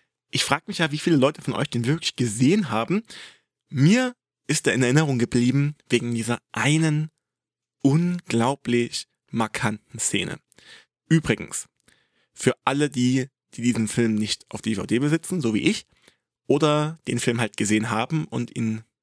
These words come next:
jetzt nicht auf illegale Weise irgendwo nochmal sehen wollen, äh, ein Netflix, mir egal, ich sag das jetzt einfach, ähm, hat eine, ein Remake rausgebracht, und zwar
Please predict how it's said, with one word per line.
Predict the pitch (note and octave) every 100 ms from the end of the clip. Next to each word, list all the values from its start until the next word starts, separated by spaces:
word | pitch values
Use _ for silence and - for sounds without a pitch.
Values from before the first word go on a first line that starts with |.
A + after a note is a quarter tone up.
| _ -
jetzt | G#2 -
nicht | B2+ - -
auf | A2 - -
illegale | C3+ A#2+ A2+ A2+
Weise | A2 A#2 A2+ -
irgendwo | A#2 A2+ A2+
nochmal | A2 A2 F#2+
sehen | G#2 C3+ C#3+ -
wollen, | A#2 B2+ D#3 E3+ _ - _ _ _ _ _ _ _
äh, | A2+ G#2+ -
ein | G#2+ G#2 G2 G#2 _ _ _ _ _
Netflix, | A#2+ C3 - C3 - - A2
mir | G2+ B2+
egal, | - G#2+
ich | G#2+
sag | - -
das | -
jetzt | G2
einfach, | - G#2 B2+ - - - - - _ _
ähm, | A#2+ A#2+ A2+ A2 A2+ - _ _ -
hat | A#2 - -
eine, | A2+ A2+ A2 G#2+
ein | A#2+ B2
Remake | C#3 G3 C3 -
rausgebracht, | G#2+ - - G2 G#2 -
und | -
zwar | - A2 A2 A2